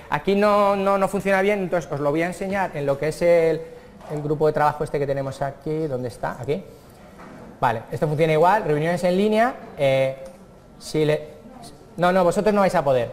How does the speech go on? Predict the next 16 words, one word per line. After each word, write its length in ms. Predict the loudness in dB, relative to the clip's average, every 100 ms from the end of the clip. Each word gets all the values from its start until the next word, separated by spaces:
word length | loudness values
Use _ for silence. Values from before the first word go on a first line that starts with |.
| -4
esto 180 | 2
es 220 | 4 6 4
aparte, 320 | 2 0 2
¿vale? 220 | 0 0 -4 -20 -20 -20 -20
Si 220 | -6 -4
funcionara 420 | -2 2 4 6
bien, 300 | 6 4 2
que 60 | -2
en 60 | -4
el 80 |
caso 220 | -2 -2 0
vuestro 240 | -2 -2
no 80 | 0
va 60 |
a 40 | 0
funcionar, 520 | -2 -2 2 2 0